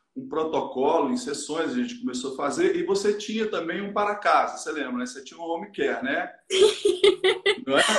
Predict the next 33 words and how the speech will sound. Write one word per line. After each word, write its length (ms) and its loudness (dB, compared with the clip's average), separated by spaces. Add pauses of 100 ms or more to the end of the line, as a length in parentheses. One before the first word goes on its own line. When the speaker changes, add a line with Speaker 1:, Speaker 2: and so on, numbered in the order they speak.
(120)
Speaker 2:
Sim, 320 8
tinha 220 6
o 80 8
home, 260 4
tinha 220 4
os 80 2
para 280 4
casa, 480 2
sim. 440 -6
Speaker 1:
É, 200 4
esse 340 4
era 140 -2 (120)
bem 200 -2
Caxias, 640 -6
na 100 -4
verdade, 540 -6
né? 240 -2
Speaker 2:
Muito! 400 2
Speaker 1:
E 100 2
de 120 -4
repente, 680 4
você, 220 -4 (580)
você 320 0
ia 60 0
me 120 -2
dando 280 -2
os 140 -6
feedbacks, 760 -2
né, 180 -4
do 160 -8
que 120 -10
tava 260 -2
acontecendo, 840 -4